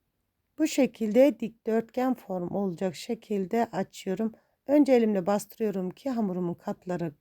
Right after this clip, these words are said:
kaybolmasın. Sonradan böyle bir oklava yardımıyla dikdörtgen olacak şekilde hamurumu açıyorum. Ben böreğimin iç harcı için kurumuş kaşarlarımı rendeledim. İçerisine biraz beyaz peynir, bir tutam maydanoz ve bir tatlı kaşığı pul biber ilavesi yaptım.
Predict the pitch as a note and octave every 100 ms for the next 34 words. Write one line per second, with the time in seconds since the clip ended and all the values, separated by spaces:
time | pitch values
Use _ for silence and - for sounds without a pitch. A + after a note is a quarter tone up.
0 | _ - F#3+ F#3+ G#3+ G3+ G#3 - B3+ -
1 | _ - _ - - C#4+ A3+ A#3+ C4 A3
2 | A3 G3 E3+ F3 G3 - F#3+ F#3 F3+ F#3
3 | - F#3 F3+ E3+ A3 A3 _ _ _ A3+
4 | - A#3+ A#3 - C4 - G#3 F#3 F#3 -
5 | A3 - G#3+ F3+ A#3 G3 F3+ F3 G3+ G#3
6 | - - F3+ D3+ - _ _ _ _ C#4+
7 | C#4+ C#4 C#4+ C#4+ C#4+ C#4 - C4+ B3+ -
8 | B3 A#3 - - C#4+ C#4+ _ _ _ -
9 | - A#3 A3+ A#3+ - A3+ G#3+ A3 G#3 G3
10 | F#3+ F#3+ G3+ G3 G3 F#3+ - A#3 - _
11 | - - D#4 C4+ - C#4+ B3+ B3+ B3 F#3+
12 | G#3+ G#3+ G#3+ - A3 F#3+ G#3+ B3+ G#3+ A3
13 | - F#3+ A3+ G3 G#3 A3 G#3 G#3+ G#3+ F#3
14 | - A3+ F#3+ G#3+ - G3+ - E3 - F#3+
15 | - B3 B3 - F3+ E3 F#3 F3+ F#3+ F3+
16 | F3 - - F#3 _ B3